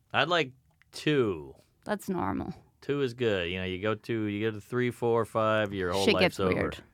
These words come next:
Speaker 1: Yeah.
Speaker 2: Shit gets weird when you
Speaker 1: Real
Speaker 2: become,
Speaker 1: weird.
Speaker 2: when you're outnumbered by them.
Speaker 1: Yeah. I
Speaker 2: I
Speaker 1: don't
Speaker 2: don't
Speaker 1: like
Speaker 2: like
Speaker 1: that.
Speaker 2: that. Yeah.
Speaker 1: And you, two's good. They can play with each other. They can bond. Great.
Speaker 2: Great.
Speaker 1: But
Speaker 2: Then you can have new material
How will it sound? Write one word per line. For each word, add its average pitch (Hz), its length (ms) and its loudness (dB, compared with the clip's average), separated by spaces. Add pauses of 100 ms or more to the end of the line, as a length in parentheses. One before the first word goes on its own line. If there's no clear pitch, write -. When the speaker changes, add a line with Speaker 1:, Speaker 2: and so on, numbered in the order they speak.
(140)
Speaker 1:
Yeah. 82 280 0 (280)
Speaker 2:
Shit - 260 6
gets 247 200 2
weird 123 540 -4
when 110 120 4
you 127 100 10
Speaker 1:
Real 127 180 8
Speaker 2:
become, - 240 8
Speaker 1:
weird. 90 140 2 (220)
Speaker 2:
when 247 200 4
you're 233 200 6
outnumbered 185 600 2
by 220 160 2
them. 247 400 4
Speaker 1:
Yeah. 107 920 4 (280)
I - 40 -2
Speaker 2:
I - 40 0
Speaker 1:
don't 220 80 4
Speaker 2:
don't 214 120 4
Speaker 1:
like 208 160 6
Speaker 2:
like 160 80 -2
Speaker 1:
that. 156 320 2
Speaker 2:
that. - 60 -10
Yeah. 80 320 -2 (140)
Speaker 1:
And 170 200 2
you, 156 80 4
two's 190 320 4
good. 175 160 6
They 151 80 6
can 135 120 4
play 151 200 6
with 151 140 6
each 127 200 2
other. 143 540 6 (220)
They 107 120 -4
can 107 140 0
bond. 131 680 4 (880)
Great. 113 380 6 (1000)
Speaker 2:
Great. 214 380 -6 (400)
Speaker 1:
But 107 140 6
Speaker 2:
Then 95 160 4
you 247 100 0
can 240 120 -4
have 220 260 -2
new 220 340 0
material 214 840 -2